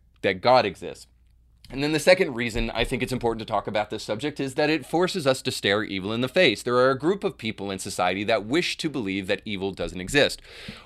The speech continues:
or even more naively, that the greatest source of evil, that the epicenter of evil in our society today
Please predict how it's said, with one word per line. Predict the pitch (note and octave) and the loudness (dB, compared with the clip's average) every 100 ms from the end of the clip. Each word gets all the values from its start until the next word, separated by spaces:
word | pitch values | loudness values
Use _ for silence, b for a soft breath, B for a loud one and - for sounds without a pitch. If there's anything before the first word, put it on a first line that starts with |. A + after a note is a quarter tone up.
| B | B
or | D3 | 8
even | D3+ C#3 C3 | 8 4 4
more | B2 D3 F#3 | 6 6 6
naively, | B2+ F#2+ G2+ G#2+ G#2 A2+ | 6 2 0 -2 -2 2
that | G#2+ A2 G#2+ | 6 4 4
the | G#2+ | -4
greatest | A2 G2+ B2+ D3 D3 - - | -4 2 4 4 2 0 0
source | A#2 F#2+ G2 - - | 2 2 0 -4 0
of | G#2 F#2 | 0 -2
evil, | A#2+ A#2 G2 F#2 F2 | -4 -2 0 -2 0
that | G#2 F#2+ F#2+ | 2 2 2
the | G#2+ A2+ | -6 0
epicenter | - C3+ C#3+ - B2 A#2 A2 | 2 4 2 2 -2 0 -2
of | F#2+ - | -4 -4
evil | A#2 G#2 G#2 G2 | -4 0 0 0
in | A2 A#2 | 2 2
our | A2 | 2
society | - A2+ G#2+ G2+ G2 | 0 -2 0 0 0
today | F#2+ G2 F2+ F2+ F2 | -6 -4 -2 0 -2